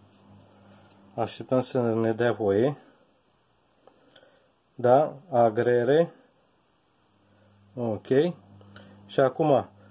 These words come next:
dacă nu aveți cont, dăm aici pe sign up. Ne facem cont. Băgați aici un username. Adică o, o par-, o, o poreclă, cum s-ar zice,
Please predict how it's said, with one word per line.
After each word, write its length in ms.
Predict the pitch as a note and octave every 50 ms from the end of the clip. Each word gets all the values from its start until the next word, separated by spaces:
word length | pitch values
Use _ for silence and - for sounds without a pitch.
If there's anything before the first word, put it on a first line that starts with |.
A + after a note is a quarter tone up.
| - -
dacă 300 | - - A#2+ A#2 - -
nu 140 | C#3 C#3 C#3+ C#3+
aveți 340 | C3+ C3 B2 C3+ B2+ -
cont, 340 | - - D3 C#3 B2+ - -
dăm 360 | - B2 A#2 B2+ B2+ B2+ A#2+ C3
aici 260 | B2+ B2 B2+ B2+ - - B2 G#2 -
pe 120 | B2+ A#2
sign 300 | A2 - - C#3 C3+ C3 A2+
up. 280 | A2+ B2 D3+ D3+ - - - - - - - - - - - -
Ne 120 | - A#2+ -
facem 440 | - C#3 C3+ B2+ - - C3+ A#2+
cont. 420 | G#2 - - B2+ C3+ D#3 D#3+ - - _ _ _ _ _
Băgați 580 | - - C3 A#2 B2 A#2 A#2+ C3+ C3 B2+ -
aici 180 | B2+ A#2+ A2+ -
un 260 | A2+ G#2+ A2 A#2 A#2+
username. 720 | B2 A#2+ - - B2+ A#2 G#2 A#2 A2+ A2+ A2+ A#2+ C#3 E3 - - _ _ _ _ _ _ - - _ _ _ _ _ _ _ _
Adică 340 | _ C3+ B2+ B2+ C3 C3 D#3
o, 300 | D3 C#3 C#3 C#3 C3+ B2+ - _ _ _ _ _ _ _ _ _
o 120 | - C#3+ C#3
par-, 320 | C#3 D3 C#3 C3+ B2+ D3+ - C#3
o, 440 | C3 C3 C3 C3 C3+ C3 C3 B2 B2 B2 - _ _ _ _ - _ _ _
o 120 | _ C3+ C3
poreclă, 520 | C3 F3 E3+ D3 C#3+ A#2+ A2 B2+ B2+ B2
cum 140 | - - B2+
s-ar 220 | A#2 - B2 A#2 G#2+
zice, 400 | A#2+ B2 A#2+ - D3+ D#3 E3